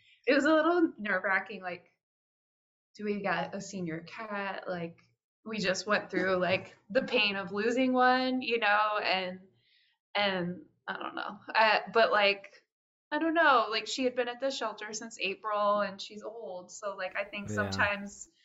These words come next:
Speaker 1: the older cats don't get scooped up as quickly as, like, the kittens or the younger ones because,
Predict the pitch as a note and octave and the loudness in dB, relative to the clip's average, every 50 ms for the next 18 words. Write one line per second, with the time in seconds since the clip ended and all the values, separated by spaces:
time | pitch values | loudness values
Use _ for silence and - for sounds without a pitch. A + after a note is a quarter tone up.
0 | _ _ _ _ _ _ - - - G3+ G3+ G3 G3+ G3+ G3 - - G3 G3 F#3+ | _ _ _ _ _ _ -4 -2 0 -2 -2 -2 -2 -4 -4 -2 2 4 4 4
1 | F#3 - - - G3+ F#3+ F#3+ G3 G3 F#3 - - - - F#3+ - _ - F3+ F3+ | 4 2 -4 -6 -6 -6 -4 -6 -6 -8 -8 -10 -16 -16 -18 -12 _ -6 -6 -6
2 | F3+ - F#3+ F#3 F#3+ - - - - _ _ _ _ _ _ _ _ _ - B3+ | -6 -8 -10 -12 -12 -14 -16 -20 -20 _ _ _ _ _ _ _ _ _ -2 -2
3 | A3 A3+ A#3 G#3+ G#3 G3 G3 F#3+ G3 - - G3 F#3+ - - _ - F#3+ - - | -2 0 -2 -2 -2 -2 -2 -4 -4 -4 -6 -6 -6 -6 -10 _ -14 -10 -6 -6
4 | F#3+ - G3 F#3+ F3+ F#3 F#3 F#3 F#3 F3+ F#3 F#3 F3+ F#3 F#3 F3 F3 F3 F3+ F3+ | -6 -4 -6 -8 -8 -8 -8 -10 -12 -12 -12 -12 -10 -10 -10 -10 -10 -10 -10 -12
5 | F3+ F3+ F3+ F#3+ G3+ G#3+ G#3+ G#3+ - - - G3+ F#3+ - - F3+ F3 F3 E3+ F3 | -10 -10 -10 -10 -10 -12 -12 -16 -20 -20 -18 -18 -16 -12 -10 -8 -8 -8 -8 -10
6 | - - - | -12 -16 -20